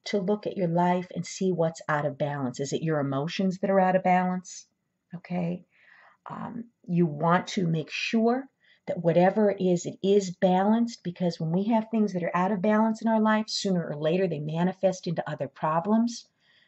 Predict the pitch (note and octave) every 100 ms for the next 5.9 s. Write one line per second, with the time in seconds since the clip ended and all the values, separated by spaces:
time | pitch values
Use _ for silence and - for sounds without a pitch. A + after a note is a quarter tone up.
0 | _ _ - F3+ - A3 A#3 A3+ F#3 G#3
1 | - F3 E3 - _ _ _ _ _ _
2 | _ _ F3 F3+ F3+ G#3+ G3 G3 F#3+ F#3
3 | F3 E3 F3+ F#3 F3 - - F3 F#3 D#3
4 | D#3 E3+ F#3 D3 E3 E3 C#3 F3+ E3+ A3
5 | A3+ A#3+ B3 B3+ B3 A#3+ B3 C4